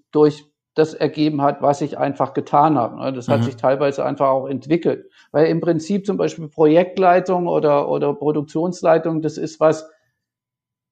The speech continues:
Speaker 1: das machen, das, das gibt's in vielerlei, äh, ähm, äh, Konstellationen. Also wenn einer zum Beispiel bei einem, äh, Technikdienstleister arbeitet, dann ist es für den auch ein Projekt. Ja, also wenn er eine Aufgabe bekommt oder eine, eine An-, Anfrage bekommt für eine,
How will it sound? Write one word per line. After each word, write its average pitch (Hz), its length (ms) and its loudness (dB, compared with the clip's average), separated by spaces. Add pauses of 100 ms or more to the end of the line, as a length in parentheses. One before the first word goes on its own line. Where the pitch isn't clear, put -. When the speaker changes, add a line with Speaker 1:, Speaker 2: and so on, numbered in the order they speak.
(180)
Speaker 1:
das 151 160 -6
machen, 185 320 2 (400)
das, 160 340 -6
das 170 180 -4
gibt's - 220 -2
in 175 200 -8
vielerlei, 175 680 2
äh, 123 800 0
ähm, 123 460 -6
äh, 131 200 -6
Konstellationen. 127 1080 0
Also 123 300 -4
wenn 143 140 -6
einer 156 280 -4
zum 160 120 -6
Beispiel 151 320 -2
bei 147 140 -2
einem, 143 500 -6
äh, 143 140 -6
Technikdienstleister 170 1200 -2
arbeitet, 160 540 0
dann 151 160 -4
ist 156 180 -10
es 160 100 -8
für 156 140 -2
den 156 240 -4
auch 156 220 0
ein 165 100 -2
Projekt. - 640 -6 (160)
Ja, 156 280 -4
also 135 320 -4
wenn 131 220 -6
er 139 160 -4
eine 143 180 -6
Aufgabe 170 560 0
bekommt 165 380 -8
oder 139 200 -4
eine, 131 260 -8
eine 127 260 -12
An-, 175 300 -8
Anfrage 170 600 0
bekommt 160 520 -4
für 151 120 -8
eine, 135 240 -4